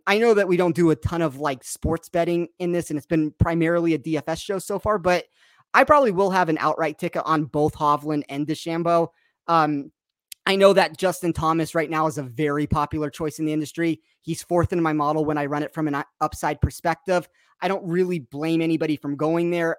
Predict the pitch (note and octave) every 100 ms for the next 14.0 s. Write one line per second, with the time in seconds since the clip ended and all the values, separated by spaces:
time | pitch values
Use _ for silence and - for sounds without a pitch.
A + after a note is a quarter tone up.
0 | - F3 G#3 G#3 C4+ - A#3 A3 F#3+ -
1 | E3 E3 - E3+ E3+ C#3+ D#3 D3 D3 C#3
2 | - C#3 D#3 D3+ D#3 C#3+ B2+ C#3+ C#3+ C#3
3 | C#3 C3 C3+ C3+ C#3 C3 C#3+ B2+ C#3 -
4 | C3+ B2+ C3 - D3 C#3 - _ _ _
5 | - D#3 F#3+ F3+ E3+ - E3 C#3 D#3 D3
6 | D#3 C#3 - D#3 D#3+ D#3 - D3+ D3 D3+
7 | C#3+ D3+ C3+ C#3+ C#3+ C3+ B2+ - F3+ E3+
8 | - _ _ - F3+ F3+ G#3 F#3 F#3 F3+
9 | F3 F3+ C#3+ E3 D#3 C#3+ A#2 E3 D#3+ C#3+
10 | D#3 C#3+ - D3+ C#3+ D3 C3+ D3 C#3 C#3
11 | - E3+ E3 D3+ - _ _ - F3+ F3
12 | E3+ - _ F#3+ C4+ F3+ G3+ G3+ G#3 G3
13 | G3 G3+ G3+ G3+ G3+ G3 E3+ - G3+